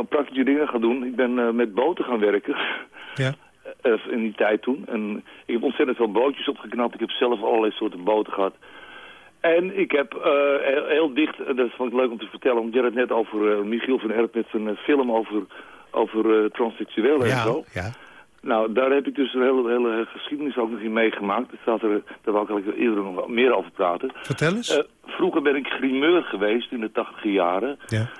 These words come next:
Speaker 1: Bij de Koer. En, eh, in de Koer, dat was bij de Nieuwe Zuid-Voorburgwal. Daar kwamen, vroeger kwamen daar mannen en die grimeerde ik tot vrouwen.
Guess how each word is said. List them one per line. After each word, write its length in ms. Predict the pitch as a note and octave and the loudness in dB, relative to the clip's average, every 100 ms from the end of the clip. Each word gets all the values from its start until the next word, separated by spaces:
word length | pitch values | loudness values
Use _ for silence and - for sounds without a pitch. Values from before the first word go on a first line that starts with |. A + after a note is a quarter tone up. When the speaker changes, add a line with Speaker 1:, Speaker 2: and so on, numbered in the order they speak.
| - | -12
Speaker 1:
Bij 180 | A2+ A2+ | 0 2
de 100 | A#2 | 2
Koer. 380 | - D#3 C3+ E3+ - | 0 2 2 0 -2
En, 180 | - A2+ | -2 2
eh, 220 | A#2+ A#2 | 4 2
in 80 | B2+ | 2
de 80 | A2+ | 0
Koer, 320 | - D3 D3+ | 0 2 2
dat 140 | C3+ A#2 | 2 2
was 120 | A#2 | -2
bij 80 | A2 | -2
de 60 | |
Nieuwe 200 | A2+ A#2 | -2 -2
Zuid-Voorburgwal. 840 | G#2+ A2 - C#3+ C3+ B2 F#2 G2+ B2 - - - - | 0 -2 0 2 4 2 2 0 -2 -10 -18 -20 -8
Daar 100 | - | -2
kwamen, 280 | C3+ C3+ C#3 | 2 2 2
vroeger 300 | - D3 A#2 | 0 -2 0
kwamen 300 | C3+ C3 A#2+ | 0 2 2
daar 120 | A2+ | 0
mannen 400 | G2+ B2+ D#3+ - | 0 -2 -2 -6
en 100 | - | -4
die 100 | C3 | -2
grimeerde 460 | G#2+ C3 C3+ C#3+ C3+ | 2 2 4 2 2
ik 120 | A#2+ | 0
tot 160 | B2 - | -2 0
vrouwen. 440 | B2 G#2 E2 C#2+ | 0 0 0 -2